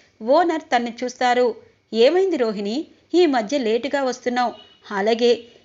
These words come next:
ఈ సంవత్సరం పెళ్ళిళ్ళు చాలా తక్కువగా ఉన్నాయి. ఇక తక్కువ ఉన్న సమయంలో మనం ఎక్కువ వర్క్ చేయాలని నీకు తెలుసు కదా. ఇప్పుడు నువ్వు పార్లర్కి రాకుండా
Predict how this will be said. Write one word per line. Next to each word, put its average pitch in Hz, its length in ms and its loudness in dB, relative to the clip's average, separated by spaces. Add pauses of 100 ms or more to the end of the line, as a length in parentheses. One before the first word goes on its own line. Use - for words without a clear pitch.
ఈ 381 120 4
సంవత్సరం 285 540 -2
పెళ్ళిళ్ళు 269 480 0
చాలా 294 240 -4
తక్కువగా 269 560 -4
ఉన్నాయి. 240 460 -4 (440)
ఇక 349 180 0
తక్కువ 359 560 -2
ఉన్న 339 180 -2
సమయంలో 254 600 -4 (200)
మనం 262 200 -2
ఎక్కువ 190 340 -4
వర్క్ 285 280 -4
చేయాలని 247 540 -2
నీకు 330 180 0
తెలుసు 240 340 -4
కదా. 240 320 0 (400)
ఇప్పుడు 247 280 -2
నువ్వు 202 180 -6
పార్లర్కి 262 560 -2
రాకుండా 220 520 0